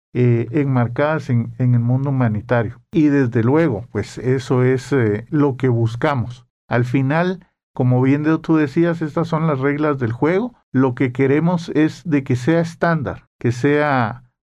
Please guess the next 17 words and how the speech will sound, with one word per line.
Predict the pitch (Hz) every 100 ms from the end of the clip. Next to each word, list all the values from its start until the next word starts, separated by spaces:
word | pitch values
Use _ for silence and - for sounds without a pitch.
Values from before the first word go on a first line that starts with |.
| _
parejo | 117 127 165 160 95 - _
para | 127 117 107
todos, | 117 131 113 120 - - _
que | 107
podamos | 107 110 120 135 135
dar | 139 135
una | 147 151 135
respuesta | 123 110 - 135 131 143
adecuada, | 123 110 117 127 139 143 - _ _ -
basada | 120 120 123 143 156
obviamente | 151 143 143 135 131 143 135
en | 131
derechos, | 113 113 135 123 165
como | - 117 110
ya | 113
decía | 120 123 143 143
Martita, | 156 160 165 160 175 170 -